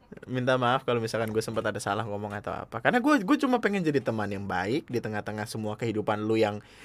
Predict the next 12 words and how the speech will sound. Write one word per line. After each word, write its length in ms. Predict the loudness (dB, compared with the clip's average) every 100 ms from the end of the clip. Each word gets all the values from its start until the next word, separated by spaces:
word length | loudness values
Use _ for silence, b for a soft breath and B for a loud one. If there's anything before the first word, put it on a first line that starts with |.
| B
yang 160 | 6 8
rumit 300 | 4 4 4
dan 140 | 4 2
fana 540 | 0 2 4 2 0
itu. 400 | -2 -6 -8 -8 -14 _ -20 -20 -20 -20 -20 -20 -20 -20 -20 -20 _ -20 -8
Jadi 320 | -4 0 0
ya, 300 | 0 -6 -12 -20 b b b b b b b b b b b b _ -6
ah, 340 | -2 -2 -2 -2
maafin 320 | -2 -2 -4
kalau 220 | -2 -2
ada 80 | -2
salah. 320 | -4 -6 -8